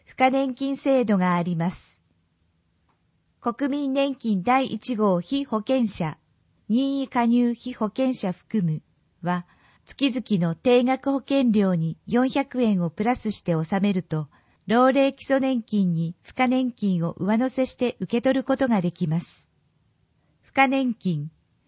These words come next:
年間受取額の計算式、二百円かける付加保険料納付月数。計算例、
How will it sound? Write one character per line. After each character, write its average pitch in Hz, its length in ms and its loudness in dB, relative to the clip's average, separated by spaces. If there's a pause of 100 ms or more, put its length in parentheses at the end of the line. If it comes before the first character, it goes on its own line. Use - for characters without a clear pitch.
(120)
年 247 260 2
間 254 260 0
受 240 220 -4
取 254 240 0
額 175 460 -4 (300)
の 202 140 2
計 247 280 0
算 262 280 0
式、 - 420 -6 (920)
二 208 120 -4
百 277 360 0
円 214 220 2
か 190 120 -4
け 220 180 -2
る 160 220 -4 (240)
付 - 100 -20
加 247 140 4
保 277 80 0
険 254 360 2
料 175 260 2
納 220 260 2
付 269 160 -4
月 - 260 -10
数。 160 440 -4 (960)
計 254 240 2
算 262 320 4
例、 156 340 -2